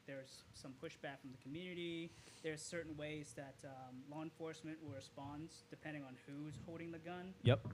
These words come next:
Speaker 1: I think the biggest impact for me is when I was working, um, canvassing for political campaigns, I found that a lot of people of color wanted to own guns, but they were very scared that when the police respond, they would get shot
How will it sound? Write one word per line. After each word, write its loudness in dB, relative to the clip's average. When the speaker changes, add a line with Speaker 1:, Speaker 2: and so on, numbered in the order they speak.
Speaker 1:
I 0
think 0
the -2
biggest 2
impact 0
for -2
me 2
is -2
when -6
I -6
was -10
working, -4
um, -8
canvassing 0
for -12
political -6
campaigns, -4
I -10
found 0
that 0
a -4
lot 0
of -4
people -4
of -6
color -4
wanted -2
to -12
own -2
guns, -6
but -8
they -2
were -4
very 0
scared -2
that -6
when 0
the -2
police -4
respond, -2
they 0
would 0
get -4
shot -4